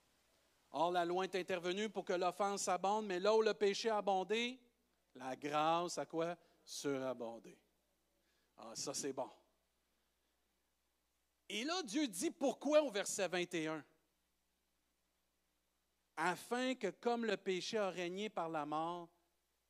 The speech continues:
ainsi la grâce règne par la justice pour la vie éternelle par Jésus-Christ notre Seigneur.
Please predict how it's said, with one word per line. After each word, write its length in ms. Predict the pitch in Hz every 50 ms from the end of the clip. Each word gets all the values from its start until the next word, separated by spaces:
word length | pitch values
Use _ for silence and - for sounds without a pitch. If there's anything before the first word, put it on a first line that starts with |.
| _ _ _ _ _ _ _ _ - -
ainsi 720 | 220 254 262 262 240 196 - - - - 240 247 247 240
la 200 | 208 165 151 156
grâce 800 | 147 135 135 147 156 175 185 180 185 180 170 151 - - - 151 135 139
règne 420 | 156 170 175 180 180 180 175 160
par 260 | - - 147 127 131 135
la 160 | 131 127 127
justice 880 | 123 120 135 175 175 - - - - - - - 170 170 160 - - _ _ _ _ _ _ _ _ -
pour 240 | - 160 151 143 139
la 220 | 135 131 123 123
vie 220 | 120 - 156 175
éternelle 600 | 170 165 - 175 156 147 143 147 147 151 151 151
par 260 | 147 - - 113 110 107
Jésus-Christ 880 | 107 107 131 139 135 123 - 127 117 _ - - 123 113 110 - - 120
notre 300 | 110 107 - - 110 110
Seigneur. 440 | - - 107 107 110 110 107 107